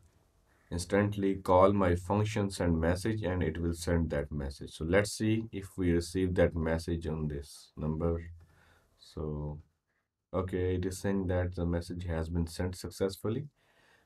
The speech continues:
Now let's wait here or click on the update message to see. By the way, you can come here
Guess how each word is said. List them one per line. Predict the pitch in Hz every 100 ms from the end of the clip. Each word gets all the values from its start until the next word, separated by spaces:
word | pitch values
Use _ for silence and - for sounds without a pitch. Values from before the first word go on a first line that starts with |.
| -
Now | 87 87 87
let's | 87 90 90 87
wait | 85 95 107 120
here | 113 110 104
or | - 90 90 92
click | 101 101
on | 95 92
the | 82
update | 85 87 92 98
message | 92 90 95 90
to | 87
see. | - 92 107 - _ _ _ - _ -
By | 92 98
the | 101
way, | 101 104 101
you | 104 117
can | 120 110 107 107 - _ _ - - - - - _ _
come | 113 123 131
here | 117 101 113